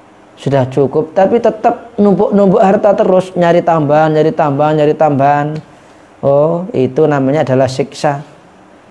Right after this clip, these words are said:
Siksa Allah yang diturunkan kepada orang-orang yang ahli tauhid. Terus gimana? Ya silakan.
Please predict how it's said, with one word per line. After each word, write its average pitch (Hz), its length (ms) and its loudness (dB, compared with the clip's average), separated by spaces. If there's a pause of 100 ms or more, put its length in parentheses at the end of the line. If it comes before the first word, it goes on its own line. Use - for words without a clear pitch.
(240)
Siksa - 560 -4
Allah 147 400 -2
yang 156 160 0
diturunkan 147 480 -2
kepada 147 560 -2
orang-orang 156 720 0
yang 165 240 0
ahli 139 400 -2
tauhid. 127 480 -6 (960)
Terus 220 240 0
gimana? 185 560 0 (1120)
Ya 185 80 4
silakan. 190 880 0